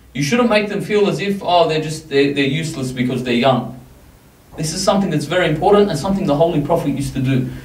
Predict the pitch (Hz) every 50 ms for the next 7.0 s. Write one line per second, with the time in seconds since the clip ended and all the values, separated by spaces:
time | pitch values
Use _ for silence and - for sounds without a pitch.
0 | - - - 139 156 160 185 202 196 - 190 196 202 202 202 196 185 - 180 175
1 | 170 - 170 160 151 147 165 165 165 160 151 143 135 160 156 156 151 143 139 131
2 | 131 - - 135 131 139 160 151 160 147 139 143 131 127 147 135 135 123 - -
3 | - 151 156 147 135 - - 127 127 127 - - 156 156 151 - 160 170 - -
4 | - - - - - - - 113 123 131 151 143 139 131 127 139 147 139 - 127
5 | 127 127 - - 151 147 135 - 120 127 131 131 127 - 143 127 147 165 - -
6 | 156 160 151 139 139 139 139 135 - 165 160 143 123 113 - 131 131 127 - -